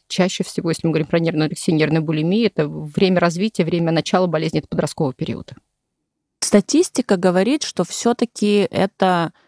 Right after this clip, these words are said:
Speaker 2: больше женское заболевание. Вот с чем это связано? Это с большей как раз-таки эмоциональной уязвимостью девочек? Или это все-таки с,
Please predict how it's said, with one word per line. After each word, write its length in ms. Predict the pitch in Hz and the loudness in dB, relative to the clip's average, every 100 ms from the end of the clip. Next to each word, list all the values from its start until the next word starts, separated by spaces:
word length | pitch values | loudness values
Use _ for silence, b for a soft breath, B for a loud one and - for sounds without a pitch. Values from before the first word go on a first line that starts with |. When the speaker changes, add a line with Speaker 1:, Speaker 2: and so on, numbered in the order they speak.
| _ - | _ -8
Speaker 2:
больше 540 | 165 175 202 214 - 180 | 0 2 2 0 -4 -2
женское 640 | 180 180 165 - - 208 | 0 0 -2 -6 -10 -6
заболевание. 760 | 147 151 151 160 139 139 151 180 | -6 -2 -2 -2 -2 -2 -6 -8
Вот 240 | 180 - | -6 -4
с 80 | - | -2
чем 240 | - 208 | 2 2
это 140 | 202 185 | 2 0
связано? 320 | 160 156 156 | 0 0 0
Это 140 | 156 | -2
с 80 | 165 | -6
большей 560 | - 190 208 202 - 190 | 0 2 2 0 -2 -2
как 200 | 185 - | 0 0
раз-таки 480 | 185 - 175 - 165 | 0 -2 -8 -2 0
эмоциональной 640 | 160 175 - 180 180 180 | 2 0 0 0 2 0
уязвимостью 840 | 180 180 170 202 339 285 - 185 165 | 0 0 0 0 2 2 -2 -6 -6
девочек? 540 | 175 165 143 - - | -4 -2 -4 -6 -6
Или 280 | 156 180 196 | -2 0 0
это 180 | 202 196 | 0 -2
все-таки 600 | - 196 196 190 - 180 | -2 -2 -2 -4 0 0
с, 500 | - - 180 185 180 | -2 -4 0 2 0